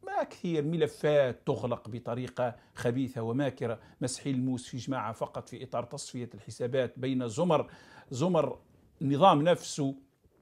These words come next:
وهذا كله باسم الحراك الشعبي وباسم الشعب الجزائري، لكن في الواقع لم يتغير شيء. آه، تبون وعد في قضية حل مشاكل جزائر الظل،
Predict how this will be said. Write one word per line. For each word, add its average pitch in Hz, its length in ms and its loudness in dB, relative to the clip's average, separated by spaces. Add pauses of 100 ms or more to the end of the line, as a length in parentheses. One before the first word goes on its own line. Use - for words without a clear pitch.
(420)
وهذا 131 1040 2 (100)
كله 127 200 0
باسم 113 360 -4 (120)
الحراك 113 400 -6
الشعبي 110 400 -8
وباسم 113 320 -8
الشعب 107 320 -10
الجزائري، 156 500 -2 (280)
لكن 135 360 0
في - 100 -10
الواقع 120 580 -2
لم 117 440 -4
يتغير 107 800 -6 (180)
شيء. 90 220 -12 (1700)
آه، 135 140 4
تبون 156 600 6
وعد 147 400 8
في - 140 -2
قضية 156 480 0
حل 175 280 4
مشاكل 151 480 2
جزائر 131 480 0
الظل، 120 420 2